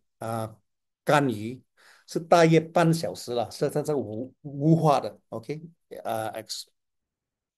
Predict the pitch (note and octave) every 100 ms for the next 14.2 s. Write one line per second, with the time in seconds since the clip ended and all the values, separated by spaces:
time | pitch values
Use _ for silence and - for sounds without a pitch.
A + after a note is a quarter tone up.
0 | _ _ _ _ _ - F#3+ F3+ F3 E3
1 | _ - D3+ C#3 C3+ C3 B2+ - F#3 G3+
2 | F3+ F#3 F#3+ D#3 - F3+ E3 F3+ F3 D3+
3 | D#3 D3 C3 C3+ D3+ D#3+ E3+ G#3+ G3 -
4 | - C#3 C3+ A#2 - _ - E3 E3 E3
5 | D#3 D3+ A#2 A#2 A2+ A2+ G#2+ G#2+ _ _
6 | - C#3 C3+ - - - G#2+ - - C3+
7 | G3+ F#3+ G3+ - A#2+ A2 - E3 A#2+ A2+
8 | A2+ - C#3 D#3 D3 A#2 B2+ C#3 C3+ _
9 | - E3+ D#3+ A2+ B2 A2+ - - - F3
10 | D#3+ E3 D#3+ B2 G#2 A2 A2+ A2+ A#2 A#2
11 | - _ _ _ _ - F3 E3 A#2+ B2
12 | B2+ D3 C3+ B2+ A2+ A2+ A2 A2+ A#2+ A2+
13 | - D3+ G#2+ G2+ G#2 A2+ A2+ A#2 A#2 A#2
14 | G#2+ F#2+